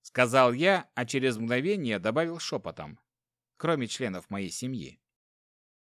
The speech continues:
А то вот так ляпну сгоряча, и придется выполнять данное слово». Услышав, что я дал слово,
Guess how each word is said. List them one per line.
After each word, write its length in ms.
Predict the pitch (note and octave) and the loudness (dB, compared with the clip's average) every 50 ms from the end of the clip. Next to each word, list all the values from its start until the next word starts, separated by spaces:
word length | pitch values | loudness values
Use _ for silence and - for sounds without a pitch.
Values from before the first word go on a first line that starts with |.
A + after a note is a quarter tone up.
| _ _ _ _ | _ _ _ _
А 120 | - F2+ F#2 | -12 -10 -4
то 160 | F#2+ B2+ C3 | 0 2 2
вот 220 | C3+ C#3 - _ | 2 2 0 _
так 240 | - C3+ B2 - - | 0 0 0 0 0
ляпну 380 | B2+ D3+ F3 F3+ - C3+ B2 A2+ | 0 2 2 0 0 -2 -2 -2
сгоряча, 680 | G#2 F#2+ G#2+ G#2 G#2+ G2+ - - A2+ G2+ F#2 D#2+ - - | 0 0 0 0 0 -2 -2 -2 -2 0 -2 -2 -8 -10
и 100 | G2 G#2+ | -8 -4
придется 480 | A#2 F3 G3 E3+ D#3+ F3 D#3+ - E3 D#3 | 0 0 2 2 2 0 0 0 0 0
выполнять 520 | D3 B2+ - C3+ B2+ C3 B2+ A#2 G#2+ F#2 | 0 2 2 0 0 2 2 0 0 0
данное 360 | G#2 A2+ G#2+ G2 F2+ F2+ F2+ | 0 0 0 0 -2 -4 -6
слово». 460 | F#2 - - A#2 G2 E2+ D2+ C#2+ D2+ _ _ _ _ _ _ _ _ _ _ _ _ _ _ _ _ _ - | -6 -6 -4 -4 -4 -4 -4 -8 -14 _ _ _ _ _ _ _ _ _ _ _ _ _ _ _ _ _ -4
Услышав, 580 | G2 A2+ G#2+ B2 D#3+ G#3+ B3 - - F#3 D#3 | -2 -2 0 4 4 4 4 4 4 0 0
что 160 | - - D#3 | 0 2 2
я 160 | D3 C#3+ C#3 B2 | 4 4 4 4
дал 240 | B2 B2+ A#2+ A#2 | 4 2 2 2
слово, 580 | - - - F#3 G#3+ G#3 E3+ B2 G2+ F2 E2+ - | 0 -4 -2 0 0 2 2 2 2 0 -2 -8